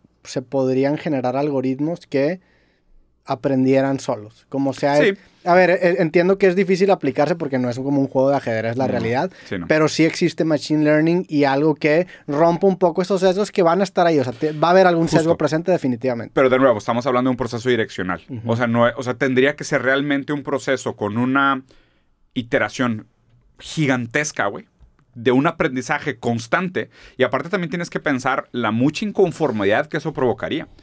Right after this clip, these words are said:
Speaker 2: O sea, imagínate que realmente que un mecanismo de machine learning aplicara la idea de justicia y cambiara opinión de hoy para mañana. ¿Qué pasa con los, con los juicios emitidos anteriormente?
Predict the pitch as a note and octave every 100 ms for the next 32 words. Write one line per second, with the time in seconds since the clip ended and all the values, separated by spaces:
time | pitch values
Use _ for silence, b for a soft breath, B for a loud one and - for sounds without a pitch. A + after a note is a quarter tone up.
0 | B B D#3 F#3+ F#3+ G3+ B3+ C4+ A3+ A3
1 | A3 A3+ G#3 G3 G#3+ G3 F3+ G3 F#3+ D3+
2 | D#3+ D#3 E3 E3 D3+ C#3 A#2+ B2+ C#3+ B2+
3 | C3 - B2+ C3+ - G#3+ F#3+ C#3 B2 B2
4 | C#3+ C#3 A2+ A#2 A2+ A2 A2+ G#2 F#2+ F#2
5 | - _ _ _ _ - C#3+ D#3 D#3 F3
6 | D#3 B2+ - - - A#2 A2+ - - C3
7 | D#3 C#3 C#3 A#2 A#2+ A#2+ A#2 G#2+ G#2 G#2
8 | E2+